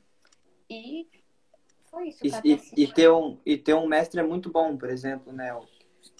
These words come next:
Speaker 2: Alguém que a gente consiga, consiga nos explicar o que tá escrito cada coisa, né? Porque, claro, a gente tem, sei lá, vinte, eu tenho vinte e cinco anos de idade, né? Quem que sou eu pra falar o que,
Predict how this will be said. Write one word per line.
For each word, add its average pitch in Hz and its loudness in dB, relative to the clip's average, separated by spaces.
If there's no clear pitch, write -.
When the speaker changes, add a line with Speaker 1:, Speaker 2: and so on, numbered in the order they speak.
Speaker 2:
Alguém 127 0
que 156 4
a 143 4
gente 143 -8
consiga, 156 -2
consiga 185 2
nos 196 4
explicar 185 4
o 175 -2
que - -16
tá 143 -2
escrito 143 -6
cada 131 -2
coisa, 123 -8
né? 127 -6
Porque, 127 -12
claro, 135 -2
a 123 -12
gente 131 -4
tem, 165 2
sei 175 -2
lá, 170 6
vinte, 147 -8
eu 151 -4
tenho 147 -14
vinte 151 -12
e - -20
cinco 160 -6
anos 156 0
de 156 -4
idade, 139 2
né? 123 -12
Quem 156 -18
que 185 -20
sou - -8
eu 165 -4
pra 165 -6
falar 156 0
o 160 -10
que, - -20